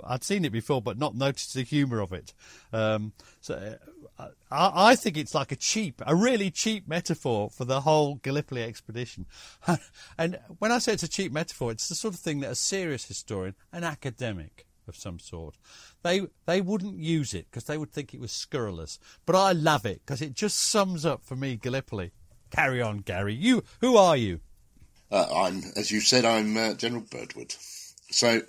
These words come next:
Speaker 2: there was a curious little incident as I landed at Anzac that day for the last time. Matting had been laid on the landing stage to ensure silence when the men embarked, and as I stepped ashore, I caught my foot in this and fell flat on the beach.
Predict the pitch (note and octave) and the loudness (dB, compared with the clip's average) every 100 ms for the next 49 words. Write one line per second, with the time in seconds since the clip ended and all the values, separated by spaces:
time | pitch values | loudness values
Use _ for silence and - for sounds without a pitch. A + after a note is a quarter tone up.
0 | - A#2 A#2 A2 - A2+ G#2 - C#3+ C#3+ | -2 0 2 0 0 -2 -6 2 4 6
1 | C3+ - G2+ G2+ F2+ - F#2+ F2 F2+ F#2 | 4 4 0 0 0 0 -2 -4 -2 0
2 | F#2 G#2 F#2+ F2+ F2 F2+ E2+ D#2+ D#2 - | 2 2 2 -2 -4 -4 -4 -4 -8 -8
3 | E2+ - E2 E2 C#2 D2 C#2 D2+ D#2 D2 | -10 -4 -2 -2 -6 -8 -6 -2 -2 -4
4 | - - C#2+ C#2 C2 _ _ - - - | -6 -6 -6 -6 -8 _ _ -20 -20 -18
5 | - - B2+ C3+ C3 A2+ A2+ - G2 G2 | -18 -2 4 6 6 2 -2 -6 -6 0
6 | G#2 G2 F#2 F2 F#2 G2+ D#2+ D2 C#2+ C#2+ | 0 0 -6 -6 -2 -2 -4 -6 -6 -4
7 | C#2+ C#2+ - E2 E2 D2+ F2+ D#2+ - F#2 | -6 -6 -8 -6 -4 -2 -2 -2 0 0
8 | D#2 C#2+ - D#2+ D2 D2+ D#2 D2 C#2 D2 | 0 -4 -6 -6 -6 -4 -4 -6 -2 -2
9 | C2 - - - - - - B2+ C#3+ C3 | -2 -6 -12 -12 -18 -14 0 4 6 6
10 | - A#2+ - G#2+ - E2+ D#2 D#2 - - | 6 4 2 0 0 -2 -4 -6 -10 -20
11 | - F2+ - C3 B2+ G2+ - B2 - D2 | -6 -6 2 0 2 0 0 -2 -2 -4
12 | D#2 - D#2 - D#2+ D2+ - G2 - F2+ | -2 -2 -4 -6 -6 -4 0 0 0 -6
13 | E2 C2+ - - | -6 -6 -6 -8